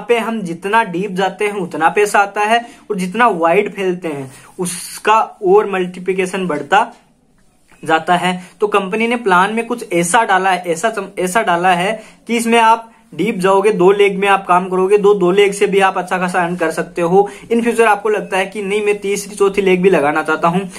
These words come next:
तो आप तीसरी लेग लगाओ, चौथी लेग लगाओ, पांचवी लेग लगाओ, छठवीं लेग लगाओ, and soon and soon कितनी भी लेग आप लगा सकते हो। ये भी सबसे बड़ा plus point है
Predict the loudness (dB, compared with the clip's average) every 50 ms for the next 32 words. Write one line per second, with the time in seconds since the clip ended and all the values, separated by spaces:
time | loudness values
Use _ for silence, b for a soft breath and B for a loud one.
0 | B B B -2 -2 -2 0 -2 -2 -2 -2 -4 -6 -2 0 0 0 2 2 2
1 | 2 2 2 0 0 -2 -4 -6 -4 -4 -2 0 0 0 0 0 2 2 2 2
2 | 2 0 -2 -2 -2 -2 -2 0 2 2 2 2 2 2 2 0 -2 -4 -4 0
3 | 0 2 2 2 2 2 4 4 4 2 2 B B B B B B 0 2 2
4 | 4 2 0 -2 -6 -10 -18 -20 _ _ -14 -8 0 2 2 4 4 4 2 2
5 | 0 0 0 0 0 0 0 -2 -4 -4 0 2 2 2 2 2 2 2 4 4
6 | 6 6 6 4 2 2 0 -2 -4 0 0 0 0 0 -4 -8 -8 -6 -4 -2
7 | 0 2 0 0 B B B B B 0 4 4 4 4 4 0 -2 -2 0 -2
8 | -4 -2 0 -2 0 0 2 2 2 2 2 0 -4 -8 -8 -8 -8 -8 -8 -8
9 | -8 -8 -8 -6 -6 -6 -6